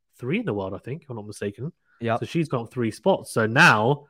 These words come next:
Speaker 1: she's, uh, gonna be seated really highly as well. That will help her,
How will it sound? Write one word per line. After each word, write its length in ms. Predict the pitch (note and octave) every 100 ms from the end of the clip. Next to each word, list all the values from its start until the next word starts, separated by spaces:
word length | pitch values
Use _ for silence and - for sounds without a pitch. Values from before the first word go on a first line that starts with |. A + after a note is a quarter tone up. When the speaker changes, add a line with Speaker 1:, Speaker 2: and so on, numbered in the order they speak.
| _ _ _ - -
Speaker 1:
she's, 500 | - - C#3+ C#3+ B2
uh, 240 | B2+ A#2+ A#2+
gonna 180 | C3
be 60 | B2
seated 220 | - C3
really 220 | A#2 A#2
highly 380 | G#2+ C3+ C3 B2
as 120 | A#2
well. 120 | B2 A#2+
That 120 | B2
will 140 | A#2
help 380 | G#2 C3+ C3 C3
her, 260 | A#2 G#2+